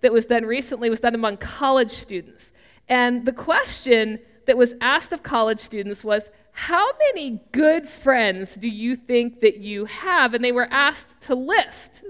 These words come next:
these people that they thought were good friends. So then they went out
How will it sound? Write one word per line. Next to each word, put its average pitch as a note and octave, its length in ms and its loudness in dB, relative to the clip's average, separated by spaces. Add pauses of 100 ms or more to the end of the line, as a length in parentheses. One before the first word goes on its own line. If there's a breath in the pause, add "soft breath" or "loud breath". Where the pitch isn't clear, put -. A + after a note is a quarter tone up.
these A#3+ 180 -6
people C#4 260 0
that A#3 100 -2
they A3 80 -4
thought A3 200 0
were G#3 100 -2
good G#3+ 160 -8
friends. D4+ 300 0 (280 loud breath)
So - 140 -8
then E4 220 4
they A#4+ 100 -2
went D#4+ 240 -2
out A#3+ 240 -2